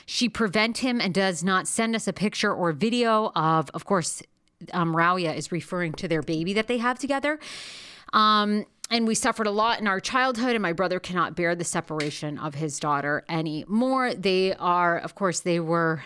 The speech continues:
supposed to be on after the ninety days,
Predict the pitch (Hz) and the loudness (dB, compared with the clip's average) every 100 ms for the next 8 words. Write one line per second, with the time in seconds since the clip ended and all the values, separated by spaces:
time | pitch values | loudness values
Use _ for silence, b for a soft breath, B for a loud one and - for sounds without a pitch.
0 | B - - - 196 262 - 202 185 170 | B -10 -8 0 0 0 -2 2 2 4
1 | 165 160 156 B B B B - 185 254 | 2 0 -2 B B B B 2 4 4
2 | - 370 247 208 170 170 165 160 143 143 | 0 -2 0 0 0 -2 -2 0 0 0
3 | 208 - | -2 -4